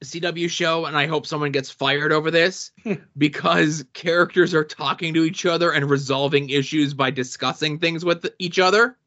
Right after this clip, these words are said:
Speaker 2: Right.
Speaker 1: Like how, even though it was in the Shadow Realm, Courtney brings up, like, whatever happened with her and her mom that she saw in
Speaker 2: Oh,
Speaker 1: there.
Speaker 2: yep, forgot about that. That's
Speaker 1: Right.
Speaker 2: a great scene, yeah.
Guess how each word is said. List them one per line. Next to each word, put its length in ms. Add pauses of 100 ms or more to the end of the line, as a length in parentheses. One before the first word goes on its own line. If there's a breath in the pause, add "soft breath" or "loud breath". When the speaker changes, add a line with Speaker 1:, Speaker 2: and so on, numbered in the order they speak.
(160)
Speaker 2:
Right. 360 (800 loud breath)
Speaker 1:
Like 280
how, 380
even 260
though 80
it 80
was 160
in 80
the 80
Shadow 420
Realm, 460
Courtney 400
brings 340
up, 280
like, 200
whatever 240
happened 280
with 140
her 140
and 80
her 80
mom 300
that 140
she 120
saw 440
in 180
Speaker 2:
Oh, 100
Speaker 1:
there. 340 (200)
Speaker 2:
yep, 240
forgot 300
about 200
that. 200
That's 220
Speaker 1:
Right. 120
Speaker 2:
a 40
great 240
scene, 380
yeah. 280